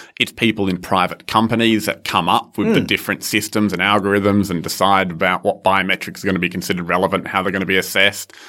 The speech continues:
Speaker 1: It's all the people who are involved in recording those biometrics and feeding them into the system.
Speaker 2: Hmm.
Speaker 1: The process of bordering, the authority of bordering is being diffused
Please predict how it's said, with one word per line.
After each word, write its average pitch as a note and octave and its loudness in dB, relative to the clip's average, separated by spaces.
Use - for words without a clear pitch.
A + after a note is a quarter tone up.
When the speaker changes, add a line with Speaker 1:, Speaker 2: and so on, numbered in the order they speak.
Speaker 1:
It's F#2+ -2
all A2 4
the G#2+ 2
people A2+ -2
who A2 2
are G#2+ 6
involved G2+ 2
in G2 2
recording G2+ 2
those G2+ 4
biometrics G#2+ -2
and F2 -4
feeding G2 0
them F#2+ -2
into G2+ -2
the F2 -10
system. G2+ -2
Speaker 2:
Hmm. C#3 -8
Speaker 1:
The G#2 2
process C3+ 4
of G#2+ 0
bordering, G#2 4
the F2 -2
authority A#2 4
of F#2 2
bordering F#2 2
is F2+ -8
being F#2 0
diffused F#2 0